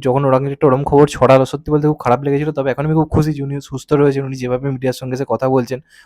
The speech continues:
ওনাকে দেখে সত্যি বলতে ফিট লাগছে এবং ভাল লাগছে যে হ্যাঁ, মানুষটা সুস্থ রয়েছে। আমি চাইবো উনি সুস্থ থাকুন, শরীরের যত্ন নিন এবং জমিয়ে কাজ করুক, সে বাংলা হোক বা হিন্দি ইন্ডাস্ট্রি হোক, সমস্ত জায়গাতে। তবে আজকে একটা অন্যরকম টপিক নিয়ে কথা বলবো।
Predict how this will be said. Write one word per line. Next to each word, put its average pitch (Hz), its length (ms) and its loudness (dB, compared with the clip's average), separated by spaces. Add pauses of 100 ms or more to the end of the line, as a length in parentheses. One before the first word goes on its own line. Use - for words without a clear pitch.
ওনাকে 139 200 4
দেখে 143 140 2
সত্যি 139 280 -4
বলতে 139 200 0
ফিট 139 240 -6
লাগছে 123 400 0 (540)
এবং 127 180 4 (500)
ভাল 131 180 4
লাগছে 117 320 0
যে 113 60 -6
হ্যাঁ, 113 120 -4
মানুষটা 113 360 -4
সুস্থ - 300 -12
রয়েছে। 120 340 0 (340)
আমি 123 160 -2
চাইবো 131 280 0
উনি 127 140 -6
সুস্থ 120 280 -10
থাকুন, 135 340 -6 (380)
শরীরের 120 340 0
যত্ন 123 340 0
নিন 139 160 -4
এবং 120 360 -4
জমিয়ে 139 320 0
কাজ 110 200 -2
করুক, 110 240 -12 (300)
সে 135 60 -4
বাংলা 117 340 2
হোক 123 120 2
বা 120 80 -2
হিন্দি 117 220 -6
ইন্ডাস্ট্রি 120 440 -6
হোক, 139 100 -6
সমস্ত 135 300 -6
জায়গাতে। 101 380 -2 (600)
তবে 151 120 8
আজকে 147 200 6
একটা 170 140 0
অন্যরকম 151 420 4
টপিক 143 300 4
নিয়ে 151 200 0
কথা 127 240 4
বলবো। 123 280 0